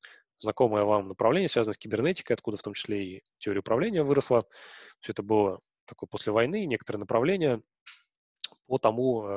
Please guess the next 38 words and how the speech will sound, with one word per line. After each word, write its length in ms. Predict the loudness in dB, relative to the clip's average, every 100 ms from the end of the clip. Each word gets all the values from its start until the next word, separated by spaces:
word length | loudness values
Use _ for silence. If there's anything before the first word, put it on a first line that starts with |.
| -4 -6 -8
то 420 | -12 -18 -20 -18 -10
есть 100 | -8
если 120 | -2
до 120 | 0
сороковых 400 | 2 2 2 2
годов 480 | 2 2 0 -4 -12 -10
лю-, 240 | -8 -8
люди 200 | -8 -6
чаще, 380 | 0 2 2 -2
например, 320 | -6 -4 -4
исследовали, 580 | -2 0 0 0 -2 -6 -12 -20 -20 -20 _ _
э, 200 | -12 -12 0
как 180 | 0
устроена 380 | 0 -2 0 0
природа, 560 | 0 0 2 4 2 2 _ _ -20 -20 -20
что 200 | -8 -4
она 100 | -4
из 60 |
себя 100 | -4
представляет, 480 | -4 -2 0 4 2
какие 220 | 0 -6
законы, 340 | -4 -2 -2 -2
то 120 | -2
вот 100 | -4
после 220 | -4 0
войны 260 | 2 2 0
появилось 480 | 2 4 4 2 -2 -14 -20 -20 _ -10
некоторое 360 | -8 -6 -4
такое 180 | -4 -2
огромное 260 | 0 -2 -2
направление, 380 | 0 0 0 0
связанное 300 | 0 0 -2
с 40 |
трансформацией 600 | -6 -4 -2 -2 -4 -10
природы, 400 | -10 -4 -2 -4
то 100 | -6
есть, 200 | -12 -14
э, 160 | -14 -14